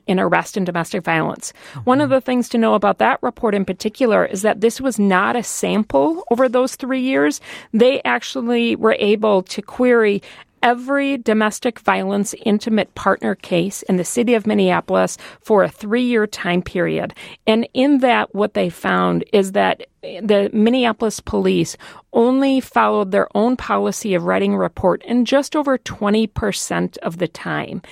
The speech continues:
Speaker 1: And so in, when you look at the U S Department of Justice and kind of what's the national average for that, the national average is about seventy-eight percent.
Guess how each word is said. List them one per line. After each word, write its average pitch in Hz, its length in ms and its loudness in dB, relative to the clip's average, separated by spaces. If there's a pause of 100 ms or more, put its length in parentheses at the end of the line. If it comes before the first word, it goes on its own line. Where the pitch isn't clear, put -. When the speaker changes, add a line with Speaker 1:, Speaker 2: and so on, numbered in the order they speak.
(340)
Speaker 1:
And 233 200 4
so 240 460 2
in, 254 180 -2
when 254 120 4
you 262 120 0
look 262 320 0
at 269 320 0
the 208 380 2
U 226 160 2
S 220 100 2
Department 208 440 -2
of 175 80 -10
Justice 233 500 -2
and 202 80 0
kind 208 160 -2
of 196 80 0
what's 202 240 0
the 220 140 0
national 185 580 0
average 180 380 0
for 262 160 0
that, 175 300 2 (280)
the 240 80 2
national 254 580 2
average 202 560 0
is 196 240 0
about - 320 0
seventy-eight 180 800 -2
percent. - 540 -6